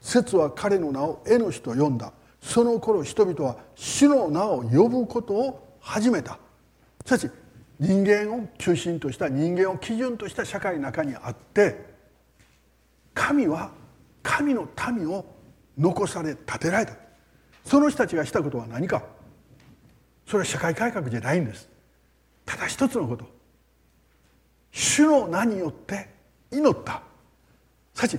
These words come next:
その祈りの場所から天が開かれていくわけです。祈りの場所から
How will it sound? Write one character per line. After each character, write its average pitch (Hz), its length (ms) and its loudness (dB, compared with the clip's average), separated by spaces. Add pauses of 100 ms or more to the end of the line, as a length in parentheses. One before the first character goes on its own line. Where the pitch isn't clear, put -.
(140)
そ - 220 0
の 269 240 0
祈 302 340 6
り 277 60 2
の 269 140 2
場 233 140 -4
所 226 200 -4
か - 140 -10
ら 233 280 -6 (160)
天 254 240 2
が 123 180 -4 (600)
開 233 140 -4
か 214 140 -4
れ 190 80 -2
て 180 100 0
い 156 60 2
く 147 80 -4
わ 110 100 0
け - 100 -12
で - 120 -12
す。 - 140 -20 (2250)
祈 277 280 4
り 254 60 4
の 247 120 2
場 220 120 0
所 - 140 -6
か - 140 -8
ら 180 200 -2